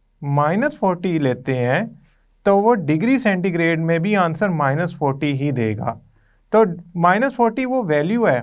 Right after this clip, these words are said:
फ़ारेनहाइट स्केल में और डिग्री सेंटीग्रेड में जो सेम आंसर देंगी अगर आप उनको एक दूसरे में कन्वर्ट करना चाहेंगे। तो इसका आंसर होगा ए, वो वैल्यू है यानी कि माइनस फ़ोर्टी, जिस पे अगर आप डिग्री से फ़ारेनहाइट में जाएं या फ़ारेनहाइट से डिग्री में जाएं,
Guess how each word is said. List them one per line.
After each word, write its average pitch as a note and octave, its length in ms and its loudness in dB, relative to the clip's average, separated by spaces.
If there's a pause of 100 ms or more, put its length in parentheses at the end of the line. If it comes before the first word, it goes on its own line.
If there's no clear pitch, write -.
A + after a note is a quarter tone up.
फ़ारेनहाइट F#3 540 0
स्केल F#3 260 -4
में G#3+ 120 0
और A3 120 2
डिग्री D#3 280 0
सेंटीग्रेड B2+ 500 -2
में C3+ 160 -4
जो A3+ 260 0 (260)
सेम A3 320 2
आंसर F#3+ 300 0
देंगी E3 400 0
अगर F3 200 2
आप E3 180 6
उनको E3 220 -4
एक D#3 160 0
दूसरे D3 240 -4
में D#3+ 120 -2
कन्वर्ट A#2 380 -2
करना A2 260 -4
चाहेंगे। A2 460 -6 (580)
तो G3+ 260 4 (360)
इसका G3+ 300 4
आंसर A3+ 420 4
होगा A3 360 4 (160)
ए, E3 380 2 (360)
वो F#3+ 240 4
वैल्यू D3 460 4
है A#2 120 2 (800)
यानी D3+ 240 2
कि A3 140 2
माइनस D#3+ 460 0
फ़ोर्टी, A#2+ 380 -4 (200)
जिस F3 260 -2
पे A#3+ 160 2
अगर G3+ 240 4
आप F3+ 300 4 (340)
डिग्री D3 380 0
से C4+ 140 -4
फ़ारेनहाइट A3 500 2
में A#3 140 -2
जाएं C4 180 0
या D4 100 0
फ़ारेनहाइट G#3+ 520 0
से F3+ 120 -4
डिग्री A#2+ 320 -2
में A#2 160 -6
जाएं, G#2+ 180 -8